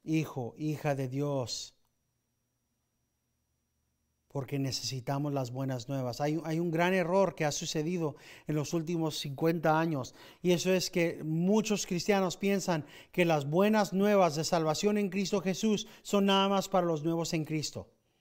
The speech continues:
o son nada más para el mundano. No lo son, son para nosotros. Nosotros necesitamos día tras día el acordarnos que somos rescatados y redimidos por ese gran Rey.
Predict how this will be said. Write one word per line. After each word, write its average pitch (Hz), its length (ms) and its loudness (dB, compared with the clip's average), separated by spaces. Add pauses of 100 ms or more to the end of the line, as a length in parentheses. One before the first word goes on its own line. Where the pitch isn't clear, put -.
(280)
o 160 100 -2
son 196 180 4
nada 202 180 4
más 208 220 4
para 185 140 4
el 175 60 2
mundano. 160 420 0
No 139 240 -4
lo 170 100 -2
son, 170 360 -2 (280)
son 180 220 0
para 170 240 2
nosotros. 170 500 0
Nosotros 170 480 -2
necesitamos 165 640 -4
día 202 380 4 (240)
tras 170 280 4
día 196 240 6
el 165 80 4
acordarnos 170 840 4 (180)
que 185 140 2
somos 226 500 4 (160)
rescatados 170 1080 6 (160)
y 180 140 -2
redimidos 180 840 8
por 185 220 2
ese 214 420 6 (180)
gran 208 540 6 (1000)
Rey. 139 480 -2